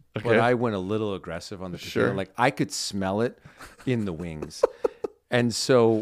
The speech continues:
Speaker 1: when the set piece walks out and he sits down, I, he's looking into the wings,
Speaker 2: Yeah.
Speaker 1: and I know that he always takes a sip.
Speaker 2: Yeah.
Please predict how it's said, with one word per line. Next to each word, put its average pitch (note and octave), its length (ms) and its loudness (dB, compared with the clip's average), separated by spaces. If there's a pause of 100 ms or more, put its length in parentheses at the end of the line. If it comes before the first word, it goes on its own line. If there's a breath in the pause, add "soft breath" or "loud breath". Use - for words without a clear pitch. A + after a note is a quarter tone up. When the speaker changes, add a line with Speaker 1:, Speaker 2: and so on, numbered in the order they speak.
(100)
Speaker 1:
when A2+ 260 2
the G#2+ 100 0
set - 360 4
piece A#2+ 240 -4
walks A2 320 2
out G#2+ 140 2
and F#2+ 80 -4
he A2 180 -4
sits - 280 -6
down, F#2+ 320 -2
I, G#2 260 -2 (200)
he's A2+ 320 -4
looking G2+ 400 0
into F2+ 180 -6
the F#2 100 -6
wings, F2+ 380 -2
Speaker 2:
Yeah. G2+ 200 6
Speaker 1:
and G#2 120 0
I G2 80 2
know G2 380 2
that F2+ 120 -4
he G2+ 200 -8
always F2+ 240 -2
takes - 240 -12
a E2+ 60 -10
sip. - 360 -12 (120)
Speaker 2:
Yeah. G#2+ 220 2